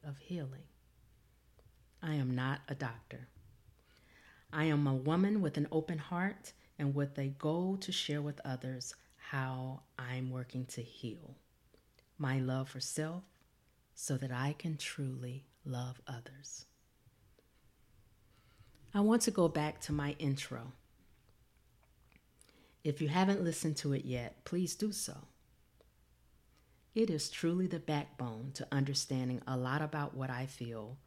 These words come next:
are the depths of a woman or an individual.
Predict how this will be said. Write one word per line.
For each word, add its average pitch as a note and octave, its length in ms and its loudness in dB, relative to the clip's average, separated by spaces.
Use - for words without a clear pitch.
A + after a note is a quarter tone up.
are C3 120 -2
the C3 100 0
depths C#3 560 -2
of C3+ 140 -6
a C3+ 40 0
woman B2+ 500 -4
or B2+ 160 -2
an B2 100 -2
individual. A#2+ 760 -6